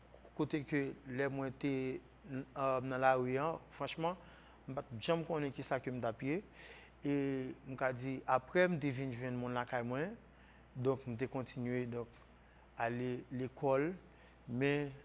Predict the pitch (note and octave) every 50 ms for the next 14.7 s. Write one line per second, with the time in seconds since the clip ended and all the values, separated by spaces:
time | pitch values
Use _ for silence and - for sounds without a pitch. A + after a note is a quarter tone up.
0 | - - B2+ B2+ - D3+ C#3+ - - - D3+ E3 G3 A3 G#3+ F3+ - - C#3+ C#3
1 | D#3+ D3+ F#3+ F3+ D#3+ - F3 D#3+ - - E3+ D#3+ - - D#3+ E3 E3 D#3 D3+ -
2 | C#3 - - - D3+ C#3+ C#3+ C#3+ D3 D3 C#3 - - - - - - - - -
3 | - D#3+ C#3+ - D#3+ C#3+ C#3 - C#3+ C#3 C3+ C3 B2+ B2 B2+ C#3+ C3 - C#3 C3
4 | A#2+ A#2+ - - C3 C3 C3 - - C3+ C3 B2+ B2 B2+ B2 B2+ - - B2 B2
5 | B2 A#2+ A#2 A#2+ A#2 A#2 A2+ A2+ A2+ A2 G#2+ G#2 G2 - - - - - - -
6 | - - - - - B2+ C3 A#2+ B2+ C3+ C3+ C3+ C3 C3 C3 B2+ C3 B2+ - -
7 | - - - B2 A#2+ C3 C3+ C3+ C3 C3 B2+ B2 B2 B2 - A#2+ A#2+ B2+ C3+ C3+
8 | C3+ C3 B2+ B2+ - C3+ B2 - - C3+ A#2+ - C3+ B2 B2 A#2 A2+ - - C3
9 | B2 A#2+ A#2 - - B2 A#2 A2 A#2+ A#2 - B2 A#2 - - D#3 D#3+ F#3 G3 -
10 | - - - - - - - - - - - - B2+ B2+ B2+ B2+ A#2 C3 C3 B2
11 | - - - - E3 D3 C3+ B2+ B2+ C3 - - - - - C#3+ C#3 A#2+ A2 B2+
12 | D#3 C#3+ - - D3 C3+ B2+ B2 - - C#3+ C#3 C3+ - - - C#3+ C#3 C#3 C3
13 | C3 C3 C3+ - C3 B2 D3 C#3+ C3+ B2+ B2 C3+ B2+ B2 B2+ B2+ B2+ B2 - -
14 | D#3+ C#3+ C3+ C3+ C3 B2+ B2 - - - C#3 C#3 B2+ A#2+